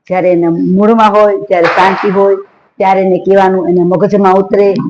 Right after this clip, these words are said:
એને ખોટું ના લાગે, એવી રીતના પ્રેમથી કહેવાનું.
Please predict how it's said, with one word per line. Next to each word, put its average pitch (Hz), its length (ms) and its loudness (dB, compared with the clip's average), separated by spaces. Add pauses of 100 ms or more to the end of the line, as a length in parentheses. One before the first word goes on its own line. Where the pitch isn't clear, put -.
(160)
એને 175 80 0
ખોટું 247 440 0
ના 214 160 4
લાગે, 196 440 4 (380)
એવી 247 200 4
રીતના 220 300 0
પ્રેમથી 254 600 2
કહેવાનું. 202 480 2